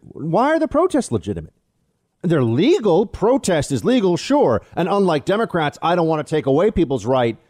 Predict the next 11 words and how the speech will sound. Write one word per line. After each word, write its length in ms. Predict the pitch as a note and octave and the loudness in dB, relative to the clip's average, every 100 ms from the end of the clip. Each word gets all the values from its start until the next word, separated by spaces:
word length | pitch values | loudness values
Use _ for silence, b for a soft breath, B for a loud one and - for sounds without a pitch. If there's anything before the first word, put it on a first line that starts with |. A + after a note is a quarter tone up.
| _ | _
to 100 | - | -4
use 360 | C3+ C3+ D3+ B2 | 0 4 2 2
the 100 | B2+ | -2
First 320 | - A#2+ - | -2 -2 -2
Amendment. 360 | G#2+ G2 G2+ C3 B | -4 -2 -4 -8 B
I 120 | D3+ | -2
don't 140 | D#3 | 2
wanna 240 | D#3 G#3+ A3 | 2 2 -2
suppress 480 | - - C#3 A2 - | -4 -4 -2 -2 -2
their 120 | A2 | -8
speech. 380 | - A#2 C3+ | -6 -6 -6